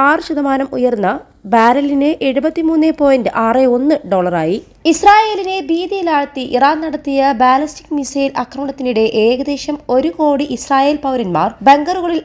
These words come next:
അഭയം തേടിയതായി ഇസ്രായേൽ ഡിഫൻസ് ഫോഴ്സ്. ഇസ്രായേലിന് നേരെ നൂറ്റി എൺപത്തിയൊന്ന് ബാലിസ്റ്റിക് മിസൈലുകളാണ് ചൊവ്വാഴ്ച രാത്രി ഇറാൻ തൊടുത്തുവിട്ടതെന്നും സൈന്യം അറിയിച്ചു.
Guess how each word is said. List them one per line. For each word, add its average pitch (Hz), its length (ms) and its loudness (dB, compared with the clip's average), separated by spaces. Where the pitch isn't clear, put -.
അഭയം 302 320 -4
തേടിയതായി 233 500 -2
ഇസ്രായേൽ 247 440 0
ഡിഫൻസ് 285 380 0
ഫോഴ്സ്. 170 340 0
ഇസ്രായേലിന് 269 640 4
നേരെ 277 220 0
നൂറ്റി 262 220 -6
എൺപത്തിയൊന്ന് 285 600 -4
ബാലിസ്റ്റിക് 269 500 0
മിസൈലുകളാണ് 269 680 0
ചൊവ്വാഴ്ച 254 480 -2
രാത്രി 269 240 -8
ഇറാൻ 240 200 0
തൊടുത്തുവിട്ടതെന്നും 320 840 0
സൈന്യം 196 360 -4
അറിയിച്ചു. 180 340 -4